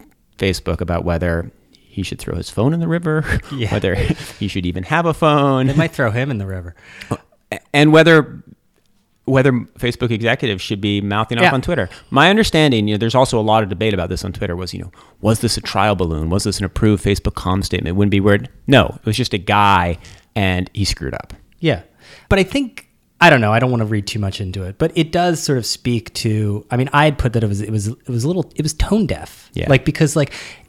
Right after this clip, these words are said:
Speaker 2: and, and that's what I sort of wonder, because you're spending a lot more time in Silicon Valley now, and, and I've always sort of been amazed by this divide between Silicon Valley and, and sort of broadly, quote unquote, New York, you know,
Speaker 1: Yeah.
Speaker 2: media, in that they don't seem to understand the power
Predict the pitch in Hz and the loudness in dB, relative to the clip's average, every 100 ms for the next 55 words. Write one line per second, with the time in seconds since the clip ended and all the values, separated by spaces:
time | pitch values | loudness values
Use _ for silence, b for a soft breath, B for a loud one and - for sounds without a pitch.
0 | _ - 160 175 170 180 196 233 185 - | _ 0 0 2 2 2 0 0 0 2
1 | 151 120 120 131 127 107 117 117 123 - | 2 2 0 2 2 0 -2 -4 -4 -2
2 | 127 117 107 104 107 104 101 104 101 101 | 0 0 0 -2 -2 -4 -4 -4 -4 -4
3 | 101 101 - 98 95 98 90 90 92 92 | -6 -6 -6 -8 -6 -6 -6 -6 -8 -8
4 | 92 92 95 98 104 101 - 127 147 143 | -8 -6 -8 -6 -6 -6 -4 -2 2 2
5 | 127 117 107 95 - B B B B - | 0 -2 -4 -6 -16 B B B B -2
6 | 110 110 110 110 107 101 101 95 - 101 | -2 0 0 2 2 0 -2 -4 -4 -6
7 | 92 92 92 95 - 98 87 95 92 92 | -6 -6 -8 -10 -8 -8 -6 -8 -8 -8
8 | 90 90 90 90 90 90 90 87 90 101 | -8 -6 -6 -6 -6 -8 -10 -10 -12 -10
9 | 101 90 - 90 - 87 90 87 - _ | -12 -10 -10 -8 -4 -4 -4 -6 -12 _
10 | - 95 92 90 90 95 90 85 78 - | -8 -6 -4 -6 -4 -4 -2 -6 -10 -20
11 | _ 85 78 80 85 85 - B B B | _ -2 2 2 0 -6 -14 B B B
12 | B - 135 131 127 131 127 120 123 - | B -2 2 2 2 0 0 0 0 -4
13 | B 151 170 247 - - - 175 170 - | B 2 2 2 -2 -4 -2 0 -2 -2
14 | 131 127 120 - 123 113 101 - - 127 | -2 -2 -2 -4 -4 -4 -4 -6 -6 -6
15 | 139 101 90 | -4 -4 -6